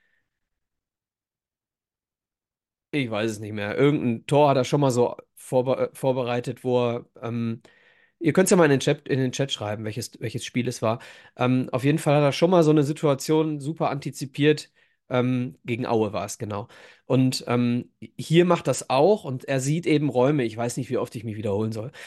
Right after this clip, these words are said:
Und, ähm, Santi hat, ich weiß nicht, ob's eine Ansage war an ihm, äh, an ihn, aber er hat mir viel zu viel hintenrum gespielt und, äh, viel zu viel, viel zu, ähm,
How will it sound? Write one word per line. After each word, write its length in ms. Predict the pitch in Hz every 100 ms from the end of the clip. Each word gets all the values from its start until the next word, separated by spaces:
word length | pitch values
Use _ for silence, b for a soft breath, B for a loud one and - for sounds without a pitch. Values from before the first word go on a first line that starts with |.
| B B B
Und, 320 | 151 131 127 120
ähm, 320 | 123 127 -
Santi 600 | - 147 175 190 175 - _ _
hat, 340 | - 147 - -
ich 120 | 139 120
weiß 220 | 151 165
nicht, 140 | 165
ob's 160 | 139 151
eine 80 | 113
Ansage 480 | 175 196 196 202
war 140 | 185 180
an 120 | 185
ihm, 340 | 165 196 233 _ _ _ _
äh, 160 | 131 135
an 180 | 143 165
ihn, 400 | 175 190 214 226 _ -
aber 200 | 139 127
er 80 |
hat 140 | 139 160
mir 140 | 156
viel 360 | - - 233 220
zu 100 | -
viel 180 | 170 165
hintenrum 380 | 156 - 120 120
gespielt 380 | 117 - 120 -
und, 340 | 120 127 -
äh, 220 | 123 123 - _ _ _ _
viel 320 | - - 175
zu 200 | 180 -
viel, 500 | 143 - - 160 -
viel 200 | - 185
zu, 440 | 170 180 180 175 -
ähm, 400 | 143 143 143